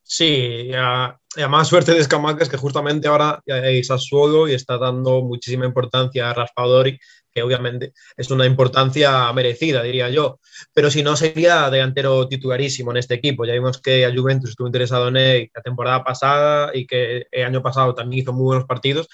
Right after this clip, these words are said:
pero es que, eh, contra la Roma sale al descanso y destroza a Ibáñez y a, y a Mancini como quiere y, y cuando quiere, diría yo, con esa movilidad que caracteriza y esa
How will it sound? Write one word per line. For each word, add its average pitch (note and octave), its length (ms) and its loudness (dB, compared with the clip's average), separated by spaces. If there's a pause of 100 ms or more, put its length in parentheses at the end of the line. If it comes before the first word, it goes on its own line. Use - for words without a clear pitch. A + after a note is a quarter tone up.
(180)
pero C#3 140 2
es C3+ 100 -2
que, C3+ 320 0 (560)
eh, C3+ 480 0
contra C3+ 320 0
la B2+ 140 0
Roma C#3+ 400 0
sale C#3+ 540 0
al C#3 120 0
descanso D#3 720 -2
y B2+ 260 -2
destroza B2+ 720 -2
a A#2+ 100 -6
Ibáñez C3 560 0
y B2+ 80 -2
a, A#2+ 360 -4 (180)
y C3+ 80 -4
a C3 40 0
Mancini C#3+ 640 -4 (480)
como C3+ 220 0
quiere D#3 340 6
y, E3+ 440 4
y D3+ 60 -2
cuando C3+ 380 -4
quiere, C#3 280 4
diría B2+ 320 2
yo, C#3 360 4
con B2+ 120 -4
esa C3 180 -4
movilidad C3 640 -2
que B2+ 180 0
caracteriza C3 640 -2
y D3 120 0
esa C3+ 540 0